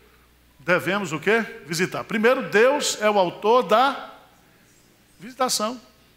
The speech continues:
Nós temos que imitar a Deus. "Sede, pois, meus imitadores, como também sou de Cristo." Nós temos que imitar o nosso Pai como filhos amados.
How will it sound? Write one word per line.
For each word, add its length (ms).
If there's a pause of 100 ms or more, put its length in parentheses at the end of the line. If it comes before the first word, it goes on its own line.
(2000)
Nós 180
temos 260
que 80
imitar 360
a 40
Deus. 320 (300)
"Sede, 300
pois, 420
meus 280
imitadores, 600
como 160
também 260
sou 560 (420)
de 120
Cristo." 420
Nós 180
temos 340
que 100
imitar 340
o 60
nosso 320
Pai 280
como 220
filhos 460
amados. 460